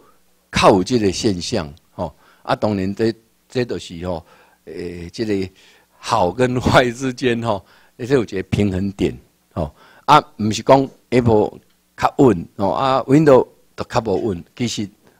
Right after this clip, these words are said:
问题拢伫遮啦，吼。比如讲，诶，咱嘛有可能某一个人伊去写一个程式，啊，免钱的，啊，就感，感觉袂歹用吼，啊，放在网络互逐个用，放在家己的 Facebook，放在家己的部落格，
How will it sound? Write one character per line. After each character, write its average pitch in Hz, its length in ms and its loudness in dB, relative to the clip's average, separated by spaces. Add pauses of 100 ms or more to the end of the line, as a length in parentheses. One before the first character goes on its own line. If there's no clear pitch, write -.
问 101 200 0
题 104 100 4
拢 107 240 2
伫 87 140 -6
遮 92 260 0
啦， 87 100 -2
吼。 95 240 0 (180)
比 190 100 4
如 175 100 10
讲， 165 160 6 (160)
诶， 156 240 2 (180)
咱 156 160 4
嘛 123 260 2 (100)
有 98 80 -10
可 143 200 6
能 110 260 2 (340)
某 131 200 4
一 143 40 2
个 123 100 -4
人 101 380 -2
伊 120 180 -2
去 - 140 -14
写 131 220 2
一 113 100 -2
个 104 40 -2
程 101 220 -4
式， 104 360 -8
啊， 170 280 2
免 170 240 -2
钱 - 180 -8 (100)
的， 101 60 -4
啊， 98 120 -2
就 120 100 -4
感， 113 240 -4 (100)
感 147 140 -6
觉 147 80 -2
袂 104 160 -4
歹 120 160 2
用 98 340 0
吼， 98 220 -4 (320)
啊， 147 100 2 (160)
放 131 160 -4
在 123 60 -2
网 87 240 -4
络 107 160 -4
互 92 60 -8
逐 73 120 -8
个 85 220 -6
用， 87 280 -4 (360)
放 120 160 -4
在 117 80 -2
家 92 160 -8
己 87 160 -8
的 90 260 -8 (260)
Facebook， 101 460 -6 (280)
放 113 120 -4
在 107 80 -4
家 82 120 -6
己 82 100 -8
的 85 60 -10
部 135 180 2
落 131 160 8
格， 92 240 -2